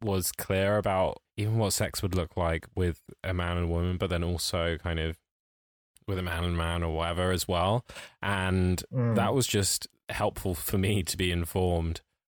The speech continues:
Speaker 1: regardless. I don't know, maybe he had an inkling back then or whatever, but I was like, "What on earth?" Um, but, like, I think that was helpful, and so I appreciated him doing that. And I think we need to make sure with kids that it's, it's not taboo if they have questions, like,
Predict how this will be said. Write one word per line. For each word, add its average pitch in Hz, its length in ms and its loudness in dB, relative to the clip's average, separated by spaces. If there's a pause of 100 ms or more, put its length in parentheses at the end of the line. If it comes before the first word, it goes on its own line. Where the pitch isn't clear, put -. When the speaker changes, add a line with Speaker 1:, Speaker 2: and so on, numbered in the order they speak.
(140)
Speaker 1:
regardless. 87 760 0
I 90 40 0
don't 90 180 2
know, 87 100 2
maybe 87 240 0
he 85 60 0
had 82 120 0
an 85 80 0
inkling 82 460 -2
back 80 240 -4
then 80 200 -2
or 85 100 -2
whatever, 87 260 -4 (180)
but 85 220 -2
I 85 120 0
was 90 200 -2
like, 82 180 -4
"What 87 240 -2
on 82 80 -2
earth?" - 640 -6
Um, 101 680 2 (500)
but, 95 560 0 (460)
like, 98 200 0
I 107 100 -2
think 135 120 0
that 107 120 0
was 107 100 -2
helpful, 107 480 0
and 110 80 -2
so 110 80 -2
I 101 40 0
appreciated 101 500 -2
him 95 140 -4
doing 95 380 -2
that. 104 380 -2
And 90 600 -4
I 98 120 -4
think 101 200 -4
we 101 140 0
need 98 140 0
to - 80 -8
make 92 180 -2
sure 87 520 -2 (320)
with 98 200 -4
kids 110 280 -4
that 87 160 -2
it's, - 140 -8
it's 90 260 -6
not 92 160 -2
taboo 95 380 0
if 110 100 -2
they 104 80 0
have 101 220 -2
questions, 101 600 -4
like, 85 220 -2